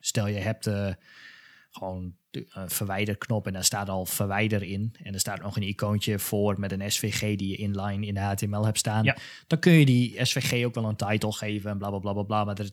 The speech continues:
Speaker 1: ja, er is geen toegevoegde waarde om die, eh,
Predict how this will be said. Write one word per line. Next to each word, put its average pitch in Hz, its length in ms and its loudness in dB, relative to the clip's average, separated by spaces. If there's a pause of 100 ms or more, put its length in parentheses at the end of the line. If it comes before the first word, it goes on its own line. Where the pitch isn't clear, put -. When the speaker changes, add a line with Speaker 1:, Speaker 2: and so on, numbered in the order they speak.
(200)
Speaker 1:
ja, 87 280 -6
er 110 80 -10
is 110 120 -2
geen 131 220 2
toegevoegde 123 520 6
waarde 120 340 6
om 110 200 0
die, 104 280 0 (460)
eh, 92 400 -6